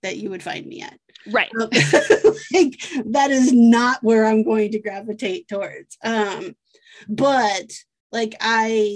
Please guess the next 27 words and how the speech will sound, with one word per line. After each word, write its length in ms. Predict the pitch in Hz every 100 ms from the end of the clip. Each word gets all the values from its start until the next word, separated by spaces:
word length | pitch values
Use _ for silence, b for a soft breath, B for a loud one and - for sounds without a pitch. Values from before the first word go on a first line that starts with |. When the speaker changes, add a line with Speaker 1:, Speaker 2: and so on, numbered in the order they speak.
| 202 -
Speaker 1:
you 140 | 214
know, 160 | 208 190
follow 280 | 220 214 208
along 200 | 208 214
with 140 | 220
you 120 | 208
and, 80 | 196
like, 200 | 190 175
your 100 | 262
stuff 280 | - 202 202 - 180
because 600 | 214 147 - 226 220 208
I 200 | 202 196
think 280 | 220 202 180
of 300 | 185 190 185
the 120 | 190
description, 600 | 185 185 190 185 - 147
like, 340 | 185 202 220 _ _ -
Speaker 2:
Oh, 40 | 247 -
thank 180 | 233 -
you. 60 | -
Speaker 1:
the, 220 | - - B B
like, 220 | 285 262
the 120 | 294
Die 320 | 233 220 226
Hard 340 | 233 233 220 214
soap 240 | 214 202
line. 280 | 196 151